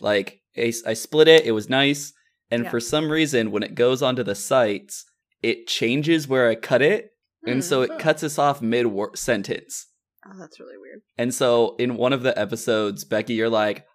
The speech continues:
Speaker 1: "All right, and now," and then it just jumps <laughs> into the ad. So that was
Speaker 2: So
Speaker 1: not my fault.
Speaker 2: funny.
Speaker 1: And I refuse
Speaker 2: Okay.
Speaker 1: to change it,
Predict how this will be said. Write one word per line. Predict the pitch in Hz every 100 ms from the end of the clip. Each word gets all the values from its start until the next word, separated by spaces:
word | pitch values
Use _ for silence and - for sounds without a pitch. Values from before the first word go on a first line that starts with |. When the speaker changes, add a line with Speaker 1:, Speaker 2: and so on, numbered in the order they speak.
| _
Speaker 1:
"All | 143
right, | 156 139 135
and | 131
now," | 151 160 160 165 - _ -
and | 120
then | 123
it |
just | 120 117
jumps | 131 120 147
<laughs> | 185
into | 185 147
the | 123 110
ad. | 90 - - - -
So | - 156 110 - - _ _ -
that | 117
was | 123 123
Speaker 2:
So |
Speaker 1:
not | 113 95
my | 131
fault. | 170 190 233 202
Speaker 2:
funny. | 202 226 - _ _
Speaker 1:
And | 117 117
I |
refuse | 117 113 139 147 247
Speaker 2:
Okay. |
Speaker 1:
to | -
change | 156 120 120 120
it, | 113 104